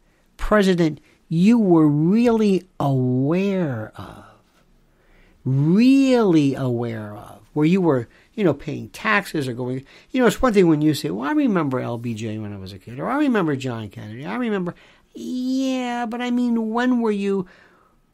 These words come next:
Because remember, we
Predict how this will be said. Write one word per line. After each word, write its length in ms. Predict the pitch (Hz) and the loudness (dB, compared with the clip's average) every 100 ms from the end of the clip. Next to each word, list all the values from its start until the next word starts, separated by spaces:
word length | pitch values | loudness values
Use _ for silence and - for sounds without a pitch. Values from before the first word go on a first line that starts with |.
| _ _ | _ _
Because 600 | 196 185 196 185 175 - - | 0 2 4 4 2 -4 -12
remember, 640 | 151 170 185 254 190 139 143 _ _ - - - - 151 | 4 8 8 6 0 -2 -8 _ _ -20 -18 -16 -4 0
we 540 | 185 240 240 240 233 | 2 2 2 0 -2